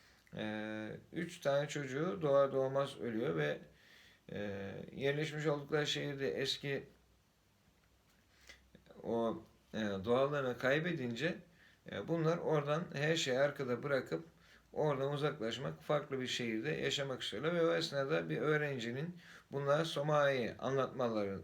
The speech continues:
sonucunda kalkıp Soma'ya yerleşiyorlar. Aslında kitabın ana konusu da Soma kabilelerinin, e, yaşamaları ve oradaki Soma kabile liderlerinden bir tanesinin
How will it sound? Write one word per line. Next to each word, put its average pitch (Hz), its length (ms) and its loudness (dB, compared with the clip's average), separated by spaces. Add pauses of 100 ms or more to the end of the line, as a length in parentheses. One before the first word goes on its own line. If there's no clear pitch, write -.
sonucunda 135 680 0 (680)
kalkıp 135 440 4
Soma'ya 151 440 6
yerleşiyorlar. 95 500 0
Aslında 170 280 0
kitabın 160 300 -2
ana 165 360 0
konusu 131 400 -2
da 139 180 0 (260)
Soma 165 480 6
kabilelerinin, 143 840 4 (480)
e, 113 80 0 (420)
yaşamaları 131 720 4
ve 160 120 8
oradaki 160 440 4
Soma 151 600 0
kabile 147 400 0
liderlerinden 143 760 0
bir 135 160 0
tanesinin 139 680 0